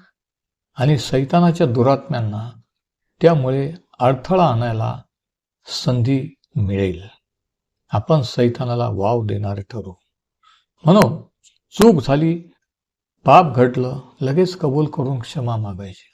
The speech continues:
आणि पुढे चालायचं. जर आपण आपली पापं कबूल केली,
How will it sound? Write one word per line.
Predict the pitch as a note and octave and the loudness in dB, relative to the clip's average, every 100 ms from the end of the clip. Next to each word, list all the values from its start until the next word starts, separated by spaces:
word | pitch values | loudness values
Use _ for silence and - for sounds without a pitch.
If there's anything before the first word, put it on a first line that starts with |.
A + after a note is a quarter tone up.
| - | -10
आणि | A#2 | -8
पुढे | A2+ C3 A2+ | -2 2 2
चालायचं. | A#2 G#2 F#2 F2 - _ _ _ _ _ _ _ G2+ F2+ _ _ _ _ _ _ _ _ _ _ _ _ _ _ - | 0 -4 -8 -14 -20 _ _ _ _ _ _ _ -10 -10 _ _ _ _ _ _ _ _ _ _ _ _ _ _ -2
जर | G#2+ - G3+ | 2 6 8
आपण | E3 E3 D#3 | 8 6 6
आपली | C#3 C#3 | 6 2
पापं | B2+ A#2 A2+ A#2+ | 4 2 2 -2
कबूल | B2+ B2 E3+ | 4 6 6
केली, | F3 D3+ F3 | 6 2 2